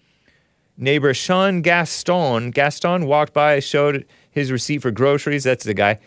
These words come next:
Totally unsolicited. That's because he was implying some people out here steal while he works his rear off to pay for everything he owns. Sounds like my caller, uh, Mister Mumbles.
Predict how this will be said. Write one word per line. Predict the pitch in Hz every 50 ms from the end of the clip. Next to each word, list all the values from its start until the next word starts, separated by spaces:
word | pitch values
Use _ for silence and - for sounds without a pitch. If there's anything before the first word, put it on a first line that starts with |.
| _ _ _
Totally | - - 190 196 180 175 165
unsolicited. | 165 165 147 - 147 143 147 151 151 - 156 165 160 - - _ _ _ _ _ _ -
That's | - 135 -
because | 143 127 - 139 123
he | 139
was | 143 135 123
implying | 131 120 104 - 143 135 131 123
some | 110 - 147 156 156
people | - 147 131 - 131 123 117 120 113 - _ _ _ _ _ _ -
out | 131 135 131 123
here | 135 139 127 110
steal | - - - - - - 190 196 196 190 160 135 110 87 76 - - _ _ _ _ _ _ _ _ _ _ _ _
while | - 117 113
he | 139 160 160
works | 151 135 135 139 135 131 -
his | 139 131 117
rear | 113 135 151 294 262 247 233 190 170 147
off | 127 123 107 92 - - - - - _ _ _ _ _ _ _
to | - 104
pay | - - 135 139 143 135
for | - 127 123
everything | 123 120 117 110 120 113 110
he | 117 131 139 120
owns. | 107 101 101 98 98 98 98 101 - - - _ _ _ _ _ _ _ _ _ _
Sounds | - - 117 113 113 107
like | 107 107 101 92
my | 101 104 101 98 95
caller, | 90 - - 123 143 151 123 101 90 85 87 87 92 - _ _ -
uh, | 101 98 95 90 87 85 85 - _ _ _ _ _ _ _ _ _ _ _ _ _ _ _ _ _ _ _ _ _
Mister | - 113 110 104 - 110
Mumbles. | 101 110 131 143 127 104 87 76 - - - -